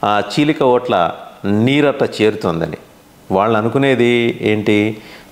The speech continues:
జగన్మోహన్ రెడ్డి గారు ఓట్లు చేర్చడానికి షర్మిల గారు వచ్చారండి. కానీ షర్మిల గారికి ఉన్న క్యాడర్ వల్ల, ఆమె కాంగ్రెస్ పార్టీ, ఆమె సొంత క్యాడర్ కాకుండా కాంగ్రెస్ పార్టీకి ఉన్న క్యాడర్ ద్వారా రాష్ట్ర వ్యాప్తంగా ఆవిడ టీడీపీ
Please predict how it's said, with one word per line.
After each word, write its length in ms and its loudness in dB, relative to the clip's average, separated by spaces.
జగన్మోహన్ 540 2
రెడ్డి 200 0
గారు 200 2
ఓట్లు 360 2
చేర్చడానికి 760 -2
షర్మిల 380 0
గారు 200 2
వచ్చారండి. 760 -8
కానీ 460 -2
షర్మిల 420 0
గారికి 360 0
ఉన్న 140 -2
క్యాడర్ 340 0
వల్ల, 400 0
ఆమె 380 0
కాంగ్రెస్ 420 -2
పార్టీ, 400 0
ఆమె 220 -2
సొంత 280 -4
క్యాడర్ 340 0
కాకుండా 340 -2
కాంగ్రెస్ 500 -4
పార్టీకి 280 0
ఉన్న 120 -2
క్యాడర్ 320 0
ద్వారా 680 0
రాష్ట్ర 400 0
వ్యాప్తంగా 500 2
ఆవిడ 180 2
టీడీపీ 680 0